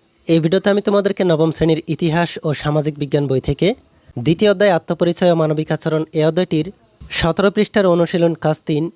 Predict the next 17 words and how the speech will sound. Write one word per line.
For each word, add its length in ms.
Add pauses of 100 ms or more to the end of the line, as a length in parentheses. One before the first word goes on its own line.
(140)
এই 140
কাজটি 360
নিয়ে 140
আলোচনা 340
করব। 380 (100)
আর 160 (100)
এই 140
কাজটিকে 400
তোমরা 280 (120)
কিভাবে 340
সমাধান 400
করবে, 380 (140)
আমি 180
তোমাদেরকে 400
তা 140
দেখিয়ে 300
দিব। 240